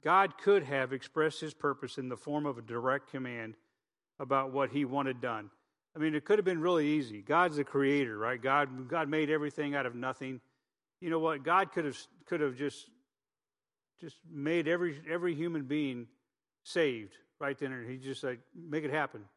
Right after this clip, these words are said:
You're all saved." He could have done that. Question is, why didn't he do that? He didn't do that because he wanted it done a special way.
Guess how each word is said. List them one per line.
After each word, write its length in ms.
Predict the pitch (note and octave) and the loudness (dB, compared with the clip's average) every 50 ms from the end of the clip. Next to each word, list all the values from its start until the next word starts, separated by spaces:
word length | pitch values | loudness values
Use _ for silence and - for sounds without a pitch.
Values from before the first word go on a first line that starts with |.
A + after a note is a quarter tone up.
| _ - | _ -8
You're 160 | C3+ C3+ C#3 | -4 -4 -2
all 120 | C#3 C#3 | -2 -4
saved." 320 | - - C#3+ A#2+ G#2+ G2 - _ _ _ _ _ _ - | -4 -6 -8 -8 -8 -10 -14 _ _ _ _ _ _ -10
He 80 | F3 E3 | 0 4
could 140 | - G#3+ G3 | 6 6 6
have 80 | D#3 | 6
done 200 | D3+ E3 E3+ D3+ | 4 2 2 2
that. 180 | C3+ A#2 A2 A2 _ _ _ _ _ _ _ _ - | -2 -6 -10 -14 _ _ _ _ _ _ _ _ -2
Question 340 | F#3+ G3+ - - F3+ D#3+ | 0 0 0 0 -2 -4
is, 100 | D3 B2+ | -4 -2
why 200 | B2 C#3+ D#3 E3 | 0 2 2 4
didn't 240 | E3+ E3+ F#3+ F#3 D#3 | 4 4 2 2 2
he 80 | C#3 C#3 | -2 -4
do 180 | B2 B2+ B2 A2 | -4 -4 -6 -6
that? 240 | A2 G2+ G2 G#2+ - _ _ _ _ _ _ _ _ _ _ _ _ _ _ _ | -6 -8 -10 -14 -18 _ _ _ _ _ _ _ _ _ _ _ _ _ _ _
He 80 | - D#3+ | -6 0
didn't 260 | D3 F3 F#3+ F3 E3+ | 4 4 4 4 4
do 140 | D#3+ F#3+ F#3 | 0 2 2
that 200 | D#3+ D3 C#3+ C3+ | 4 2 2 0
because 260 | C#3+ C#3 D#3 D3 C3 | -2 -2 -2 -2 -2
he 100 | D3 D#3 | -2 -2
wanted 340 | C#3+ D#3 D3+ D3+ C#3+ C#3+ C#3 | -2 0 -2 -2 -2 -4 -6
it 160 | D3 C3 B2 | -8 -6 -4
done 220 | C3+ D3 C#3+ C3+ | -2 -2 -2 -2
a 60 | C3 A#2+ | -4 -6
special 440 | - - D#3 C#3 - - C3+ B2 | -6 -4 -4 -4 -4 -6 -10 -8
way. 300 | A#2+ B2+ A#2+ A2 G2+ F#2+ | -6 -6 -6 -8 -8 -12